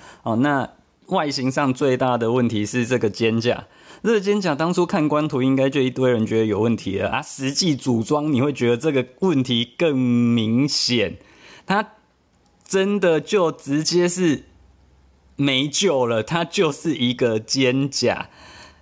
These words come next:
它这个设计就不是说是那个奈米装甲包覆钢铁人的手臂形成的东西，它是真的就是做成一块甲胄的那种感觉。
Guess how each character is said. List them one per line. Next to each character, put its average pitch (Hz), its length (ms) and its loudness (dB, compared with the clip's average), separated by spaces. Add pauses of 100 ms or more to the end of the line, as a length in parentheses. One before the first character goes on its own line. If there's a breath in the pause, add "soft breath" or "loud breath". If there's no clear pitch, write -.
(160 loud breath)
它 202 180 0
这 220 160 -6
个 180 140 2
设 180 260 2
计 175 240 -4
就 165 200 0
不 - 180 -4
是 151 320 2
说 143 300 2
是 143 380 0
那 143 140 2
个 117 300 2
奈 139 220 0
米 113 160 0
装 139 320 -2
甲 110 240 0
包 135 260 0
覆 143 180 -6
钢 131 220 0
铁 131 160 0
人 98 160 0
的 107 100 2
手 101 280 -2
臂 127 240 0
形 110 260 -2
成 104 180 -2
的 104 80 -2
东 110 240 -2
西， 104 220 -4
它 139 220 0
是 175 180 -6 (100)
真 160 200 -2
的 147 100 2
就 147 160 -2
是 143 100 -2
做 131 240 0
成 113 200 -2
一 107 80 -4
块 120 280 -2 (600 soft breath)
甲 101 360 0
胄 117 340 0
的 110 100 -2
那 123 140 2
种 117 240 0
感 92 280 -4
觉。 95 360 -6